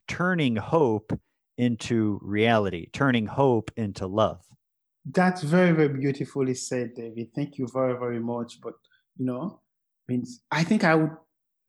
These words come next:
Speaker 2: I would even go further here to try to challenge your, your audience. Like, who am I for them? When they think about, like, a friends, a black friends, a brown, yellow, black,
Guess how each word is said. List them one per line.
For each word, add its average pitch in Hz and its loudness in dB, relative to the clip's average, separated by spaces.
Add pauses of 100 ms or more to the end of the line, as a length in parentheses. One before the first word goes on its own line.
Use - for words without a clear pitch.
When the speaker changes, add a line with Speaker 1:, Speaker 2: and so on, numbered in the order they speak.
(160)
Speaker 2:
I 151 4
would 226 4
even 240 4
go 170 0
further 147 0
here 120 -2 (680)
to 165 0
try 175 2
to 190 -4
challenge 160 -2
your, 120 2
your 120 -4
audience. 117 -4
Like, 120 -8 (380)
who 233 2
am 165 4
I 156 0
for 160 -4
them? - -12 (500)
When 185 4
they 202 4
think 160 0
about, 139 2
like, 127 -4
a 123 0
friends, 131 -4
a - -10
black 127 -6
friends, 123 -6
a 113 -12
brown, 117 -4
yellow, 117 -2
black, 107 -8